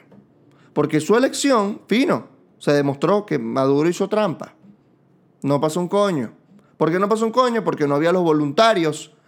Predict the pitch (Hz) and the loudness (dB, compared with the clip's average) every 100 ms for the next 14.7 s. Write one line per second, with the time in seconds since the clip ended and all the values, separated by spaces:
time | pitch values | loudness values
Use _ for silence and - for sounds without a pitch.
0 | - - 139 135 196 190 190 196 214 214 | -16 -4 -2 0 2 2 2 0 0 0
1 | 185 143 - _ _ _ _ _ _ _ | -2 -6 -12 _ _ _ _ _ _ _
2 | _ - 143 147 143 160 196 185 165 151 | _ -4 -2 2 2 4 2 2 2 2
3 | 160 190 202 208 226 226 185 185 156 147 | 2 2 2 2 2 2 0 -2 -2 -2
4 | 147 147 131 143 143 110 92 82 - _ | 0 0 0 0 -2 -4 -8 -12 -20 _
5 | _ 156 185 214 202 202 226 190 156 139 | _ 2 4 4 4 2 2 2 2 2
6 | 135 131 - 214 202 - 135 113 113 98 | 0 -2 0 2 2 0 -6 -6 -8 -8
7 | - - _ _ _ _ 123 123 139 143 | -12 -20 _ _ _ _ -6 -4 -2 -2
8 | 156 - 175 180 190 170 208 208 185 208 | -2 2 2 4 2 2 2 2 0 -4
9 | 190 180 202 190 196 185 202 180 208 - | -6 -6 -4 -4 -4 -4 -4 -4 -6 -6
10 | - 147 143 147 160 165 170 160 139 170 | -2 0 0 0 0 0 0 -2 -2 -4
11 | 202 - _ _ _ _ _ _ _ _ | -4 -8 _ _ _ _ _ _ _ _
12 | _ - 135 131 127 135 117 95 127 - | _ -4 -2 -2 -2 -2 -2 -4 -10 -14
13 | _ _ _ _ _ _ _ _ _ 123 | _ _ _ _ _ _ _ _ _ -8
14 | 123 165 170 160 185 - - | -2 0 0 -2 -10 -12 -20